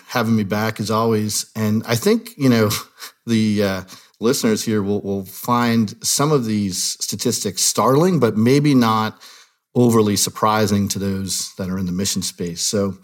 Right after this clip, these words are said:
the team actually found that global activity jumped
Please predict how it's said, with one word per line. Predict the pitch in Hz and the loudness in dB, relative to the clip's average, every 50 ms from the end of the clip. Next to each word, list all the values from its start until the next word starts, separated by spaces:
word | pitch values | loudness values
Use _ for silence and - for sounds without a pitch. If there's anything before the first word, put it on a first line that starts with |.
| - - - - - - _ _ - | -20 -20 -20 -20 -20 -20 _ _ -6
the | 117 | -4
team | - - - 180 214 240 226 | -2 0 2 2 4 4 4
actually | 180 151 135 131 - - - - 95 | 2 0 0 -2 -2 0 0 0 0
found | - - - 113 110 104 98 90 87 87 87 82 - - - _ _ _ _ - | 0 0 0 0 0 0 0 -2 -4 -6 -6 -8 -10 -12 -16 _ _ _ _ -16
that | 107 98 104 98 98 95 95 98 - - - - - - _ _ _ _ _ _ - | -8 -6 -4 -2 -2 -2 -4 -6 -8 -8 -8 -8 -8 -10 _ _ _ _ _ _ -12
global | - - 113 123 143 156 165 160 147 | -4 0 2 4 4 4 4 2 2
activity | 127 113 113 - - - 123 107 110 101 95 | 0 0 -2 -2 -2 0 0 0 0 -2 -2
jumped | 87 85 - 113 113 110 110 110 110 - | -2 -2 -2 0 2 2 2 0 -2 -6